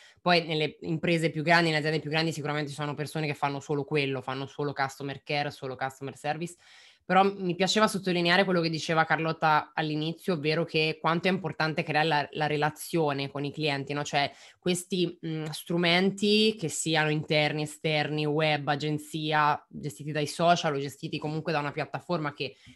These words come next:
li riunisce tutti insieme, servono per tenerci, ehm, in contatto con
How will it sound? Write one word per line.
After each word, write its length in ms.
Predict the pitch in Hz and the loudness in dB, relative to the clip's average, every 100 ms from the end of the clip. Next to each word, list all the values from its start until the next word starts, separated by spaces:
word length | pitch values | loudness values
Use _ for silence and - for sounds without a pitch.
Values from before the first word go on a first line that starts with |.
| - | -6
li 120 | 160 | -4
riunisce 380 | 156 165 165 165 | 0 0 -2 -2
tutti 240 | 156 151 | -6 -4
insieme, 580 | 190 185 170 156 165 170 - - _ | -4 -2 -2 0 -2 -4 -8 -20 _
servono 680 | - - 202 185 180 196 196 | -12 4 6 6 6 4 4
per 720 | 165 156 151 170 170 - - _ _ | 2 2 2 4 4 2 -2 _ _
tenerci, 840 | 185 175 175 165 - 185 180 175 | 0 2 2 0 -2 0 2 0
ehm, 1300 | - 160 147 147 143 143 143 139 139 139 135 135 135 139 | 0 -2 0 0 -2 -2 -4 -4 -6 -6 -6 -6 -6 -4
in 140 | 160 | -6
contatto 800 | - 185 185 175 151 - - 190 | -2 -2 4 4 4 2 0 0
con 420 | 190 151 147 165 | 0 -2 0 0